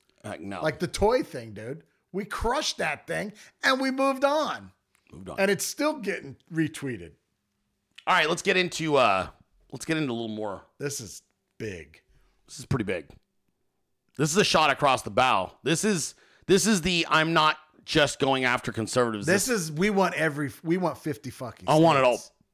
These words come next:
Speaker 2: Yeah.
Speaker 1: We want it all back is what this is. Teamsters. O'Brien and Trump discuss Teamster issues ahead of rank and file roundtable.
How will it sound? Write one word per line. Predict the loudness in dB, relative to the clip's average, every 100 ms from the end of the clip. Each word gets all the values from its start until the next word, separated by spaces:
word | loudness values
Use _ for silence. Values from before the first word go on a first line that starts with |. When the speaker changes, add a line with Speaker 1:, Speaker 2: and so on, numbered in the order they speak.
| _
Speaker 2:
Yeah. | 4
Speaker 1:
We | 8
want | 8 8
it |
all | 6
back | 6 2 0
is | -4
what | -4 -6
this | -8
is. | -10 -16 -20 _ _ _ _ _ _ _ 0
Teamsters. | 2 2 0 -2 -2 -8 -18 _ _ _ _ 0
O'Brien | 0 2 4 4 4 4
and | 2 -2 -4
Trump | 2 4 4 0
discuss | -8 -6 0 0 0
Teamster | -4 -6 -4 -2 0
issues | 0 -2 -2 0
ahead | 2 0
of | 2
rank | 0 0 -2
and | -2
file | 2 4 4
roundtable. | 4 2 2 -2 -8 -8